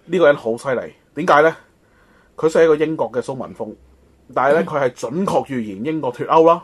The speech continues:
Speaker 1: 仲有呢，Donald Trump 贏出大選啦，同埋法國遭受恐怖襲擊啦，諸如此類，佢有好多嘅戰績。
Speaker 2: 即使嚴格啲嚟講，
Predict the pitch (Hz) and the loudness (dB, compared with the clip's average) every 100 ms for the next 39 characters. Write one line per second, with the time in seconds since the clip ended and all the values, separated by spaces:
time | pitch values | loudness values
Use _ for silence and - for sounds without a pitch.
0 | _ _ _ _ _ _ _ _ _ - | _ _ _ _ _ _ _ _ _ -12
1 | 123 123 147 170 _ _ _ _ - 147 | -2 2 2 0 _ _ _ _ -6 -4
2 | 160 160 156 165 160 - _ 117 104 98 | -2 -2 -2 -4 -6 -10 _ -12 -12 -12
3 | 156 160 110 110 107 123 143 135 _ _ | -12 -10 -10 -12 -10 -8 -10 -12 _ _
4 | _ _ _ _ - 104 107 - 135 135 | _ _ _ _ -18 -14 -10 -2 -2 -2
5 | 131 127 _ - 156 156 123 - 107 135 | -6 -6 _ -2 -2 0 -4 -6 -12 -10
6 | 127 113 107 131 139 139 143 _ _ _ | -8 -8 -10 -6 -4 -4 -8 _ _ _
7 | _ _ _ _ _ _ _ _ - - | _ _ _ _ _ _ _ _ -20 -20
8 | _ _ _ _ _ _ _ _ _ _ | _ _ _ _ _ _ _ _ _ _
9 | _ _ _ _ _ - 190 120 - 120 | _ _ _ _ _ -8 -6 -6 -8 -10
10 | 87 - _ _ - - - 147 139 - | -10 -12 _ _ -20 -18 -6 0 0 0
11 | - 117 - 156 131 - 110 - - - | -8 -6 2 4 4 0 -6 -4 -4 -2
12 | 220 202 165 143 165 165 214 151 156 | 0 0 -2 -2 0 2 2 0 0